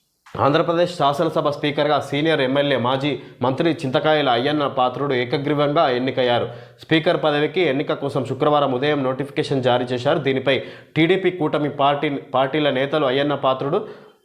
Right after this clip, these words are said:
తరపున శుక్రవారం మధ్యాహ్నం ఒక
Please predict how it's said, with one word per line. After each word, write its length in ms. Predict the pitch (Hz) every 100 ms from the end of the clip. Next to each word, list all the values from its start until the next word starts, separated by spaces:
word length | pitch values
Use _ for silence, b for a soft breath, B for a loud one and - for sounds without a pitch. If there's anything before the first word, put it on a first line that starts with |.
| _ _ _ _ -
తరపున 380 | 139 - 156 147
శుక్రవారం 500 | - - 160 208 143
మధ్యాహ్నం 400 | 135 139 156 143
ఒక 400 | 135 139 117